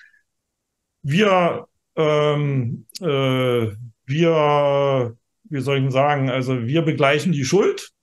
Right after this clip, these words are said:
und machen das, indem wir es so machen, das israelische Territorium hat dann einf-, hat etwa die Größe von Hessen, dass man sagt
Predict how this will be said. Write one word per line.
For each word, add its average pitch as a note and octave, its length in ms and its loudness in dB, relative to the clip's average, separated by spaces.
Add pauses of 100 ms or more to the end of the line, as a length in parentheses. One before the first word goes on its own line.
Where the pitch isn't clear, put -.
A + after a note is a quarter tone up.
(760)
und E3 260 0
machen E3+ 280 2
das, F3 200 0
indem E3 440 0
wir E3 200 2
es D#3 80 -6
so G#3 120 4
machen, G3+ 500 0
das F3+ 180 -4
israelische E3 680 0
Territorium E3 720 2
hat D3+ 140 2
dann D3+ 160 2
einf-, C#3+ 340 -2
hat C#3+ 320 2
etwa E3 280 0
die C3 140 0
Größe D3 380 0
von B2 160 0
Hessen, A#3 520 0 (520)
dass D#3 200 0
man D#3 200 2
sagt D#3 560 0